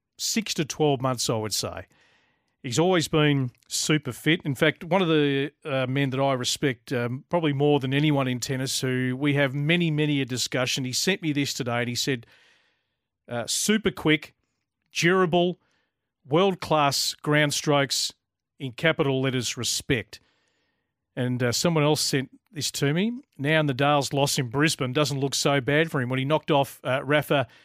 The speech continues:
in the semi-finals of the Brisbane International earlier this year." And someone else said, "He just looks so solid," and he does. He's coming up in just a moment, and his dad, Steve, as well. Uh, there's plenty happening in the world of tennis.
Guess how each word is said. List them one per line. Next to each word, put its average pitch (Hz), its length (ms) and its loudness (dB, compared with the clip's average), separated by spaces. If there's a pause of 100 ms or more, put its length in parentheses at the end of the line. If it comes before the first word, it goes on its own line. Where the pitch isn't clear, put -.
(300)
in 143 120 -4
the 135 80 -2
semi-finals 139 760 0
of 131 60 -4
the 123 60 -4
Brisbane 135 340 -2
International 127 800 -2
earlier 135 320 -2
this 117 260 -4
year." 127 200 0
And 117 100 -4
someone 139 260 -2
else 127 180 -2
said, 131 240 -2
"He 120 120 -4
just 127 260 -4
looks 135 400 -4 (400)
so 127 680 -2 (460)
solid," 110 540 -4
and 123 120 -6
he 117 80 -6
does. 104 280 -6
He's 117 140 -6
coming 202 280 2
up 180 160 2
in 156 140 0
just 160 340 -2
a 151 60 2
moment, 143 440 0 (680)
and 139 100 -6
his 123 140 -6
dad, 143 240 2
Steve, 139 360 0
as 120 180 -6
well. 139 320 2 (500)
Uh, 139 140 0
there's 147 140 0
plenty 202 300 4
happening 165 360 4
in 160 80 2
the 151 80 6
world 160 200 4
of 139 100 2
tennis. - 680 0